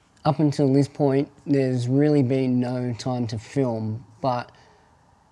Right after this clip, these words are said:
I'm looking to get back into it now and get a more solid release schedule happening, uh, because we're starting to get more and more followers on the channel,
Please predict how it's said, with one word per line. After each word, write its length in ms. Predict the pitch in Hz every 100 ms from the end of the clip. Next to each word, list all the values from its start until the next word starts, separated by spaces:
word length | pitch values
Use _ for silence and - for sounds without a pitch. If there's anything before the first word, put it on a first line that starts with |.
| _ _ _ _ _ -
I'm 380 | 139 127 127
looking 300 | 151 151 156 143
to 80 |
get 240 | 143 143 123
back 240 | 135 135
into 300 | 143 131 139
it 80 | 123
now 500 | 123 131 139 147 143
and 460 | 131 123 123 120 117
get 280 | 139 131 - _ _
a 80 | 131
more 280 | 127 139 135
solid 400 | - 147 135 123
release 400 | 123 117 127 131
schedule 460 | - 131 117 120
happening, 640 | 104 127 135 151 151 160 156 - - - - _ _ _ 127
uh, 240 | 117 113
because 420 | 113 117 135 120
we're 160 | 120 120
starting 460 | - 131 127 123
to 80 | 120
get 260 | 120 113 117
more 220 | 135 131
and 80 | 127
more 160 | 123
followers 500 | 110 131 127 131 127
on 120 | 123 113
the 60 |
channel, 680 | 110 - 135 135 135 127 131